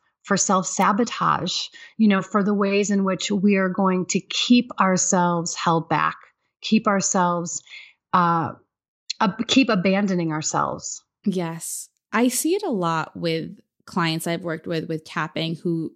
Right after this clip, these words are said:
Speaker 2: have dealt with or are dealing with chronic pain.
Speaker 1: Yeah.
Speaker 2: And what I've seen is that when you don't have the ability to say no, your
Speaker 1: Yes.
Speaker 2: body will begin to say no for you.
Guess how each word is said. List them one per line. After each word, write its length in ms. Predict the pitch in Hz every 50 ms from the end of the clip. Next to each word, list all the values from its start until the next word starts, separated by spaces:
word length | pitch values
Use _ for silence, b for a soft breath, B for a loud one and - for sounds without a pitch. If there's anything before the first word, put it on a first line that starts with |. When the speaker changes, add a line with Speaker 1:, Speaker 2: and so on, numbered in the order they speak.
| _ _ -
Speaker 2:
have 220 | 180 175 165 165
dealt 260 | - 160 156 151 - -
with 300 | 175 165 160 156 165 b b b b b b b b b b
or 140 | - 202 196
are 160 | 156 185 185
dealing 520 | 180 160 - 185 190 185 185 180 175 170 156
with 440 | 156 160 156 151 151 151 - - _
chronic 440 | - - - 165 160 156 147 - - -
pain. 580 | - - 180 170 156 147 139 127 131 - b b b b b b
Speaker 1:
Yeah. 240 | - 185 175 165 160 -
Speaker 2:
And 200 | 196 190 185 185
what 120 | 180 190 190
I've 260 | 190 185 180 170 - - _
seen 600 | - - - - - 269 285 277 247 214 196 185
is 300 | 180 - 196 185 175 170
that 300 | 175 180 170 160 - - _ _ _ _
when 260 | 185 185 190 180 185
you 320 | 170 180 185 185 196 226 233
don't 240 | 269 285 294 285
have 240 | 214 202 196 185 175
the 160 | 175 170 165
ability 420 | 165 165 170 165 165 160 165 160 156
to 120 | - - 165
say 260 | - - 160 160 160
no, 560 | 156 156 160 160 156 147 143 139 143 139 b b b b _ _
your 200 | 180 180 185 170
Speaker 1:
Yes. 100 | 170 160 165
Speaker 2:
body 200 | 170 175 175 175
will 140 | 175 175 175
begin 340 | 165 175 165 170 170 160 156
to 60 | 160
say 240 | 156 - 156 151 147
no 240 | 151 151 147 143 147
for 360 | - - - - 147 139 131
you. 440 | - - - - - 175 190 190